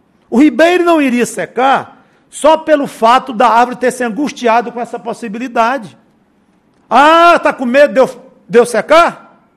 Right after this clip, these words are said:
Pô, agora eu vou secar." Não é assim. Ele estaria com medo à toa. O nosso Deus,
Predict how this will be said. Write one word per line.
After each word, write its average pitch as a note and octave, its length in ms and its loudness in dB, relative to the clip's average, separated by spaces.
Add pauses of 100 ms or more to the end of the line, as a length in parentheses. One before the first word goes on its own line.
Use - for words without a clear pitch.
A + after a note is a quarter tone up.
(640)
Pô, F4 80 2
agora C4+ 300 4
eu B3 60 4
vou A#3+ 120 0
secar." G#3+ 540 -8
Não D#4+ 160 -2
é E4+ 60 4
assim. D#4 600 -2 (920)
Ele C#4 100 -4
estaria D#4 300 2
com C4 120 -8
medo D4+ 300 0
à D#4+ 80 2
toa. D4+ 640 2 (880)
O B3+ 100 -4
nosso C4 320 0
Deus, B3+ 640 0